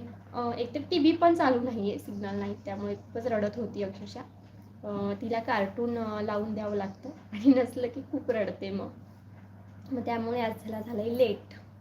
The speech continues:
बघूत, अ, कोण कोण अव्हेलेबल असेल तर कनेक्ट व्हा. अगदी, अ, अ,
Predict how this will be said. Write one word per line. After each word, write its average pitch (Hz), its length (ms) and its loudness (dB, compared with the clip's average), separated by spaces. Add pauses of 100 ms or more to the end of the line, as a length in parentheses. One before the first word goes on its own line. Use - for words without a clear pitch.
(920)
बघूत, 254 580 0
अ, 226 340 4
कोण 226 260 -2
कोण 240 200 0
अव्हेलेबल 226 500 0
असेल 233 440 -2
तर 240 60 -2
कनेक्ट 208 480 -4
व्हा. 208 320 0 (2250)
अगदी, 262 440 6
अ, 277 80 6 (380)
अ, 233 460 -4